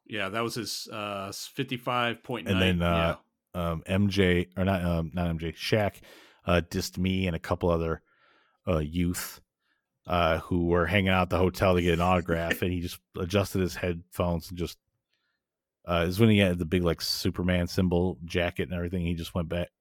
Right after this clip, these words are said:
Speaker 2: you know, rode up the el-, escalator and ignored all of us. There weren't, there weren't even that many.
Speaker 1: Yeah, that sounds about right.
Speaker 2: Anyway, uh, you know,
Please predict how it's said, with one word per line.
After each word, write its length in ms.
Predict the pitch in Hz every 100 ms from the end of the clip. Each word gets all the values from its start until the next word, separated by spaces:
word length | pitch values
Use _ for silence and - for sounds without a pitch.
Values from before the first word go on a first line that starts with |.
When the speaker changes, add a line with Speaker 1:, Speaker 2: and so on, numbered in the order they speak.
| _
Speaker 2:
you 100 | 98
know, 60 | 85
rode 160 | 85 85
up 80 | -
the 100 | 87
el-, 160 | 90 -
escalator 420 | 98 - 87 80
and 180 | 87 87
ignored 400 | 87 92 87 80
all 240 | 76 76
of 60 | 69
us. 280 | 71 - - _ _ _ _ _ -
There 160 | 107 123
weren't, 280 | 131 - 101
there 140 | 107
weren't 180 | 101 101
even 160 | 95 90
that 140 | 78
many. 140 | 147
Speaker 1:
Yeah, 60 | 139
that 120 | 127
sounds 220 | - 90 76
about 160 | 73
right. 120 | 67 147
Speaker 2:
Anyway, 260 | 127 76 - _ _ _
uh, 280 | 117 117 117 107 95 98 - -
you 80 | 104
know, 180 | 92